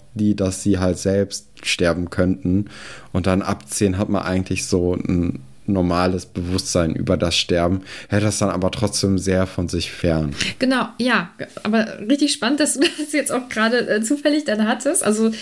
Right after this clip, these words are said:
Speaker 2: äh, sehr interessant, aber so denke ich das nämlich auch, also zu der Zeit, als ich diese, dieses Buch gelesen habe, kannte ich Tod an sich. Ich weiß nicht, ich glaube,
Speaker 1: Mhm.
Speaker 2: ich hatte zu dem Zeitpunkt noch niemanden verloren, ähm, aber das war gar nicht nah,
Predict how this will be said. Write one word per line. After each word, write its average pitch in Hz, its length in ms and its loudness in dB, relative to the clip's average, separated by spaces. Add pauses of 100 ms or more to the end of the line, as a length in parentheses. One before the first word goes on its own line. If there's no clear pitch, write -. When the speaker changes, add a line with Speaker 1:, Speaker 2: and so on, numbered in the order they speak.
(180)
Speaker 2:
äh, 214 160 2
sehr 214 180 2
interessant, 226 520 0
aber 226 200 2
so 233 200 -2
denke 226 260 0
ich 240 80 -2
das 226 120 0
nämlich 220 300 2
auch, 208 200 2
also 202 220 0
zu 214 160 0
der 208 140 2
Zeit, 214 260 0
als 202 160 0
ich - 80 -6
diese, 196 300 2 (260)
dieses 214 300 2
Buch 247 220 -2 (120)
gelesen 233 460 0
habe, 220 380 2 (1200)
kannte 202 320 0
ich - 240 -2 (300)
Tod 208 480 0
an 196 160 2
sich. 214 600 0
Ich - 100 -10
weiß 214 180 2
nicht, 226 160 -4
ich 220 80 0
glaube, 208 160 6
Speaker 1:
Mhm. 226 60 2
Speaker 2:
ich 220 100 2
hatte 214 120 2
zu 208 100 -2
dem 208 120 2
Zeitpunkt 208 340 0
noch 185 120 0
niemanden 208 360 0
verloren, 180 520 0 (640)
ähm, 226 400 0 (300)
aber 226 200 2
das 226 200 0
war 220 140 4
gar 233 200 2
nicht 277 240 -4
nah, 202 460 0